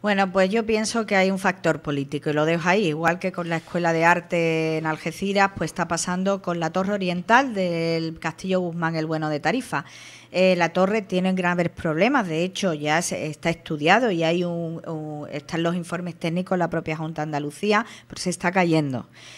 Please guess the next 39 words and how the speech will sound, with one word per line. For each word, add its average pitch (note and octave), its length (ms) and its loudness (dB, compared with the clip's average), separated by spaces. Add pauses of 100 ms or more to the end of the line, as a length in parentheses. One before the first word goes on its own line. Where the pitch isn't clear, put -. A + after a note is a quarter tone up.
(260)
Eh, F3 440 6
nosotros F#3+ 500 0
dejamos F3 320 4
el F#3 60 -2
proyecto E3+ 480 2
hecho, B3 640 4
ah, D#3+ 260 4
cuando D#3+ 280 0
terminamos E3 800 0
nuestro E3 360 -4
gobierno E3 380 -2
en E3 100 -4
Diputación E3 560 -4
Provincial, F3 720 4 (360)
se - 160 -2
arregló F3 400 2
parte F3 300 0
del F3+ 140 0
castillo G#3 500 -2 (100)
y F#3 180 0
era F3 120 2
esa E3+ 260 -2
torre D3 280 -2
ahora. B2+ 280 -2
Nosotros F#3+ 440 -6
hemos G3+ 100 -2
llevado F#3 220 -2
una F3 100 -4
iniciativa F3 540 -4
a - 20 -2
la F#3+ 120 0
Diputación E3+ 520 -4
Provincial F3+ 400 0
para F#3 240 0
que F3+ 140 -2
retomen G3+ 500 0
el E3+ 160 -2
tema, B3 320 0
porque E3 320 -6